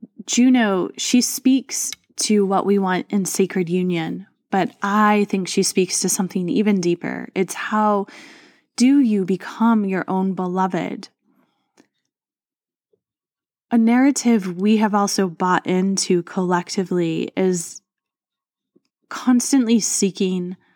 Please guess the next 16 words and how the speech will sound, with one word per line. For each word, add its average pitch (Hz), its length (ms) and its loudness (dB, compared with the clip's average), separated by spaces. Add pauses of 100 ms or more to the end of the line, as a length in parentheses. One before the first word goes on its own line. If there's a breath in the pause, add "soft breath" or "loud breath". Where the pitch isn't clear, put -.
(200)
our 196 140 -2
beloved 175 600 0
in 185 200 -4
the 175 100 -2
world. 165 580 -8 (340)
Who 277 280 2
is 196 540 2
that 180 260 -2
soulmate, 190 880 -2 (220)
that 160 240 -8
twin 202 400 0
flame? 180 580 -4 (1500 loud breath)
And 220 520 2 (760)
yes, 226 840 0 (120)
sacred 220 640 0
love 180 640 -4